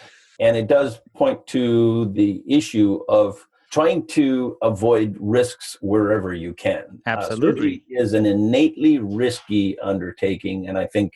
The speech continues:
Speaker 1: you know, hospital executives, uh, will be, will readily acknowledge that. Can you minimize that risk? Can you avoid taking unnecessary risks? That is what we're out to,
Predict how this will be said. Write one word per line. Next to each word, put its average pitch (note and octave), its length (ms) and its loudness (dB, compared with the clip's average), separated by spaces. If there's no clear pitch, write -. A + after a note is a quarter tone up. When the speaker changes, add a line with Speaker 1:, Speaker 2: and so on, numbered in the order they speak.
Speaker 1:
you G2+ 140 -6
know, F#2+ 60 2
hospital A2 800 2
executives, G#2 1000 0
uh, G2 220 2
will G2 260 0
be, F#2 320 -8
will G#2 300 0
readily A2 500 0
acknowledge A2+ 640 -2
that. - 280 -8
Can F#3+ 260 2
you F3 260 2
minimize G#2+ 760 0
that D#2+ 240 -10
risk? F2 380 -10
Can D#3+ 180 2
you D#3 200 4
avoid A#2+ 720 0
taking A2+ 520 -6
unnecessary A#2+ 960 0
risks? - 600 -12
That B2+ 280 2
is A2+ 300 -4
what G#2 260 2
we're G#2+ 340 -2
out G2 220 -2
to, G2 180 -6